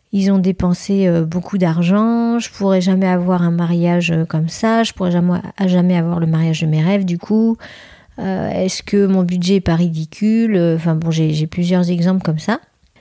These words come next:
Donc je me suis dit que j'allais vous faire un petit épisode pour vous parler budget. Veuillez excuser ma voix toute pourrie pour un podcast en plus, c'est pas génial. Mais, euh,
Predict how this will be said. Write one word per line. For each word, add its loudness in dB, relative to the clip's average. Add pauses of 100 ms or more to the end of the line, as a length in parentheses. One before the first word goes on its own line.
(160)
Donc 2
je 2
me 4
suis -4
dit 0
que -4
j'allais 2
vous -4
faire 0
un 2
petit -8
épisode -2
pour -4
vous -6
parler -2
budget. -8 (200)
Veuillez 2
excuser 0
ma 0
voix 2
toute -8
pourrie 0 (320)
pour 0
un 2
podcast 0
en 0
plus, -6
c'est -10
pas -4
génial. 0 (640)
Mais, 2
euh, 0